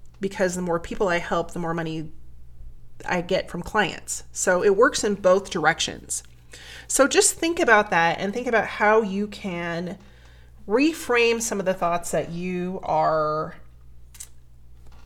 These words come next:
maybe stuck in when it comes to abundance. And then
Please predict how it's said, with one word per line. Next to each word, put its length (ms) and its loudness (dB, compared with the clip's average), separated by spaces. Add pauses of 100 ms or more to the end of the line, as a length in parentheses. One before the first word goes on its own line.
(560)
maybe 280 -4
stuck 720 2
in 380 -6
when 120 -2
it 60 -4
comes 240 -6
to 100 -6
abundance. 600 -8 (1200)
And 300 2
then 500 4